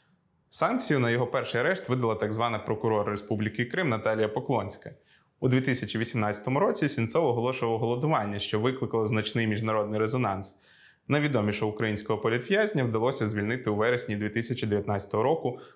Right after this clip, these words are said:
в рамках обміну полоненими між Україною та Росією.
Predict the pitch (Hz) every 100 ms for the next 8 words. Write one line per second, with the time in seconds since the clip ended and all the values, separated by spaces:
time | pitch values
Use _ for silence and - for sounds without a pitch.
0 | - 113 123 117 107 - 120 123 107 104
1 | 104 104 123 131 107 104 104 101 107 110
2 | 110 107 104 107 110 - 95 98 -